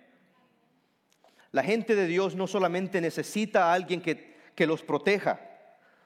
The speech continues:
de los enemigos externales, pero a alguien poderoso, su-, suficientemente poderoso, que también iba a darles las fuerzas para seguir adelante con las batallas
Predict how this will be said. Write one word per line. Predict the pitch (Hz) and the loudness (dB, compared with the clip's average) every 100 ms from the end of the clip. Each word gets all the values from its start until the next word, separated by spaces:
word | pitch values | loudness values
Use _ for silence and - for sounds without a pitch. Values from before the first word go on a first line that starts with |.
| _ - | _ 0
de | 160 | 0
los | 165 180 | 0 -2
enemigos | 147 151 185 180 170 | -2 0 0 0 -2
externales, | 160 - 139 151 185 156 139 - | -2 -2 -2 0 2 0 -4 -4
pero | 160 147 | 0 2
a | 143 | 2
alguien | 180 208 214 214 | 2 0 -4 -6
poderoso, | - 175 156 170 240 269 | -2 0 0 0 -2 -4
su-, | - 240 - | -6 -8 -6
suficientemente | - 185 180 226 247 240 240 247 | -6 -4 -2 -2 -2 -2 -2 -2
poderoso, | 220 196 196 165 127 143 - - - | 0 0 0 0 -4 -6 -8 -20 -4
que | 185 | -2
también | 185 160 139 214 247 233 | 0 -2 0 2 2 -2
iba | 214 214 | -2 2
a | 190 | 4
darles | 196 208 214 202 190 | 4 2 2 0 2
las | 156 | 0
fuerzas | - 180 190 - 196 | 0 -2 0 -2 -2
para | - 156 151 | 0 0 0
seguir | 151 135 214 240 | -4 -4 -2 0
adelante | 190 196 165 180 151 143 147 - - - | 0 0 0 0 0 -4 -6 -8 -20 -6
con | 175 170 | -2 0
las | 175 | 0
batallas | - 151 190 196 202 190 | 0 2 2 4 2 0